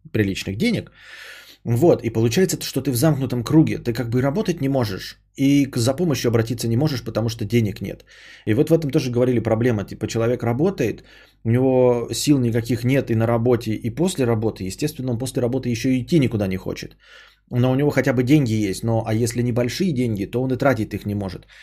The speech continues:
Ну, потому что у него небольшие деньги. И поэтому ты такой сидишь вроде и, и не, и не можешь выбраться. А, не, не могут проявиться у тебя амбиции, мотивация, потому что ты в депрессии. От депрессии ты избавиться не можешь, потому что у тебя денег нет. Вот.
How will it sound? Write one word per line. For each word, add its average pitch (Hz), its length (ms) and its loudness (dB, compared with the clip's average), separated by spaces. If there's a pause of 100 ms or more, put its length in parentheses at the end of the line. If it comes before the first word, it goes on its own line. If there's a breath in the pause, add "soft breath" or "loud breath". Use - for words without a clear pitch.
(320 loud breath)
Ну, 113 200 0
потому 107 280 -4
что - 140 -6
у 104 40 -2
него 104 140 -2
небольшие 104 440 -2
деньги. 98 300 -4
И - 140 -8
поэтому 131 420 0
ты 123 100 -8
такой 131 220 -4
сидишь 170 460 -4
вроде 127 340 -4
и, 135 240 -2 (140)
и - 20 0
не, 143 300 2
и 170 200 2
не 156 100 6
можешь 165 340 0
выбраться. 113 520 2 (400 loud breath)
А, 110 240 0
не, 131 120 2
не 147 320 2
могут 156 280 4
проявиться 143 400 4
у 117 40 0
тебя 120 280 0
амбиции, 123 520 0
мотивация, 127 580 0
потому 123 260 -2
что 139 140 -4
ты 143 100 -2
в 117 60 -2
депрессии. 127 560 -2
От 101 140 -6
депрессии 139 480 0
ты 143 100 0
избавиться 127 400 0
не 131 80 -2
можешь, 131 180 -4
потому 127 220 -4
что 123 140 -6
у - 20 -4
тебя 120 180 -2
денег 113 440 -2
нет. - 260 -6 (1080)
Вот. 104 380 0